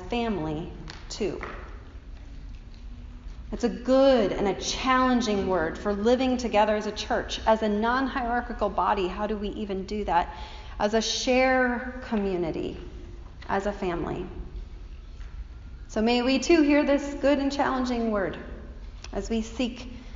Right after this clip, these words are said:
to live together in our own prosperous urban home, as church, as followers of Jesus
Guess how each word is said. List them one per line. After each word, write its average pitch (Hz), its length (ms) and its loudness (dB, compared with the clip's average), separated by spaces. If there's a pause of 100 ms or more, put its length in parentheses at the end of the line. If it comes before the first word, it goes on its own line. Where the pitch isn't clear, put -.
(360)
to 240 120 2
live 233 540 2
together 208 480 4
in 202 200 0
our 196 420 2
own 208 440 2
prosperous - 960 -2 (120)
urban 190 440 0 (200)
home, 180 440 -2 (1080)
as 180 240 -4
church, - 640 -4 (2500)
as - 160 -6
followers 202 580 2
of 180 140 -4
Jesus - 720 -4